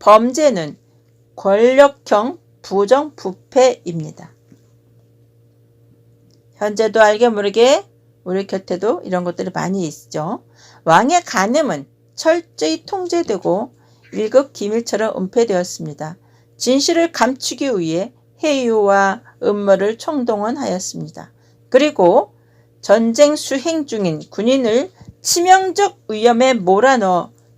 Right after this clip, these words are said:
죽였습니다. 작은 유혹이 독버섯처럼 퍼져나갔습니다. 삽시간에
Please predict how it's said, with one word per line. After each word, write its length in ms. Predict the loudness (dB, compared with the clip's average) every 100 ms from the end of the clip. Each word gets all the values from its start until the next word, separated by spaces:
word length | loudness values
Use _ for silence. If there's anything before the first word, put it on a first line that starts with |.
| _
죽였습니다. 1040 | -8 -6 -2 -2 -2 -6 -14 -14 -16 -20 _ _ _ _ _ _ _ _ _ _ _ _ _ _ _ _ _ _ _ _ _ _ _
작은 400 | 0 2 4 0
유혹이 560 | 0 -2 -2 -4 -4 -4
독버섯처럼 840 | -10 -2 -2 -2 -4 0 0 0 -6 _ -6
퍼져나갔습니다. 1080 | -2 0 0 0 -2 -4 -6 -10 -10 -12 -14 -20 -20 -6
삽시간에 1120 | 0 0 0 0 2 2 -2 -2 -4 -4